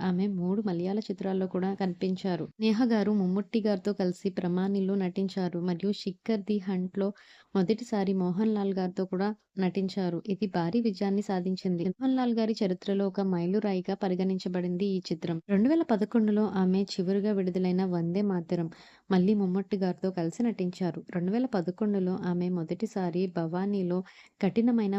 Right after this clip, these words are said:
పోలీస్ అధికారినిగా కనిపించారు. ఈ చిత్రం బాక్సాఫీస్ వద్ద పరాజయం పాలైంది. అయినప్పటికీ స్నేహ గారు తన నటనకు ప్రశంసలు అందుకున్నారు.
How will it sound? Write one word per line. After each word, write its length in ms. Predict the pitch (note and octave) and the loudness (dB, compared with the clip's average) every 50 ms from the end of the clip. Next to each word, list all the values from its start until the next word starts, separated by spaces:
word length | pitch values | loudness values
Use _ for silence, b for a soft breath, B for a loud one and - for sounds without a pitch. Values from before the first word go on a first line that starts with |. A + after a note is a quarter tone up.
| F#3+ - | -4 -4
పోలీస్ 380 | - F#3 F3 F3+ G#3+ A#3+ A#3+ G3 | -2 -2 0 2 0 0 0 0
అధికారినిగా 720 | F3+ F3 F3+ - F#3+ F#3 F3+ F#3 F#3 F3 D#3+ - F#3 G3 | -2 -2 -2 -2 -2 -2 0 0 0 -2 0 -2 -4 -4
కనిపించారు. 720 | - G3 F3+ F3 F3 - F#3 F#3 F3+ - F3+ E3+ F3 E3 | -2 -4 -4 -4 -2 -2 -2 -2 -2 -2 -4 -4 -4 -6
ఈ 140 | - B3+ C4+ | -6 -6 -2
చిత్రం 320 | - B3+ A#3+ - A3+ A3 G#3+ | -2 -2 0 2 0 0 2
బాక్సాఫీస్ 600 | G3+ F3 D#3+ - - - A#3+ A#3+ - B3+ A#3+ - - | 2 0 0 -2 -2 -4 -4 -2 -2 -4 -4 -2 -2
వద్ద 220 | A3 F#3+ F3+ G3+ G3+ | -2 0 0 0 -2
పరాజయం 580 | G3+ - F3+ E3+ F3 F3+ F3+ - G#3 F#3+ G3 G#3 | 0 0 0 2 2 0 0 0 0 0 0 0
పాలైంది. 540 | - G3+ F#3+ F#3 F#3 F3+ F3+ F3 E3+ F3 - - | -2 -2 0 0 0 0 0 0 0 -2 -4 -2
అయినప్పటికీ 560 | F#3 F3+ F#3 G3 A#3+ A#3+ B3+ A#3+ - - B3+ A#3+ | 0 2 2 2 2 0 -2 -6 -4 -2 -4 -4
స్నేహ 280 | - - G3+ F#3+ E3+ G#3 | -2 -2 -2 0 0 0
గారు 260 | G3+ G#3 G3 F#3+ G3 | 0 0 0 -2 -2
తన 200 | G3 - G3 F#3+ F#3+ F#3 | -2 0 0 0 0 0
నటనకు 520 | E3+ E3 E3 - F#3+ G#3 G#3+ G#3 - F#3+ G3+ B B B B B B _ | 0 -2 -2 -2 -2 -2 -2 -2 -2 -2 -2 B B B B B B _
ప్రశంసలు 580 | G3 F#3+ - - G3+ G#3 G3 - F#3 F3 G#3 | -4 -2 0 0 -2 -2 0 -2 -2 0 0
అందుకున్నారు. 680 | G#3+ G#3 G#3 G3 G3 - G3+ G3 F#3 F#3 F3+ E3 E3 | 0 0 0 -2 -2 -2 0 0 0 0 0 0 -2